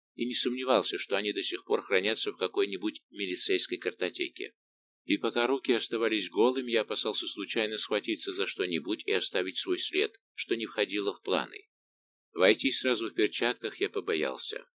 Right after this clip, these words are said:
Хаканов при всей своей самонадеянности насторожился бы и мог не пустить на порог. Спрятав руки, я вдруг мгновенно подумал: «А зачем я это делаю?» Во мне словно боролись две сущности.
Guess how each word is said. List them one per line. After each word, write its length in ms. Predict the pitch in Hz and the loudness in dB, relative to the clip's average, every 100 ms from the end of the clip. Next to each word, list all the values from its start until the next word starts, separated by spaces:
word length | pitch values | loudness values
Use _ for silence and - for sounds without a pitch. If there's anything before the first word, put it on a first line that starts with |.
| _ | _
Хаканов 520 | - 117 143 143 135 | -4 0 0 -2 -2
при 120 | 123 | 0
всей 260 | 120 - 135 | 0 0 0
своей 280 | - 120 110 | 0 2 2
самонадеянности 1200 | - 104 101 98 92 135 120 82 - - 82 - _ _ | 0 -2 -4 -2 2 2 2 0 -4 -4 -10 -14 _ _
насторожился 760 | - - 135 135 170 165 - 101 | -6 2 4 4 2 2 2 2
бы 140 | 104 | 2
и 120 | 110 | 0
мог 220 | 120 123 | -2 -4
не 80 | 123 | -6
пустить 460 | 123 110 - 110 104 | -4 -4 -2 -6 -8
на 80 | 98 | -2
порог. 340 | 90 71 - - _ _ _ _ | -2 -2 -6 -14 _ _ _ _
Спрятав 500 | - - 131 135 127 | -12 0 2 4 2
руки, 280 | 131 147 - | 2 2 4
я 140 | 123 | 4
вдруг 240 | 113 123 123 | 4 0 -4
мгновенно 540 | 95 110 120 131 123 | -6 -2 0 0 -2
подумал: 600 | 120 120 107 95 82 76 - | 0 0 2 2 2 0 0
«А 80 | |
зачем 360 | 110 117 - 120 | 0 0 -2 -2
я 140 | 113 | -2
это 180 | 107 117 | 0 -2
делаю?» 480 | 107 95 69 60 58 - - | 2 2 2 -2 -10 -14 -6
Во 120 | 113 | -2
мне 140 | 139 | 0
словно 320 | - 127 123 113 | 0 0 -2 0
боролись 440 | 117 131 123 101 | 2 2 2 -2
две 160 | 104 117 | -2 -2
сущности. 720 | 123 110 76 62 - - | -2 -2 -2 -4 -4 -6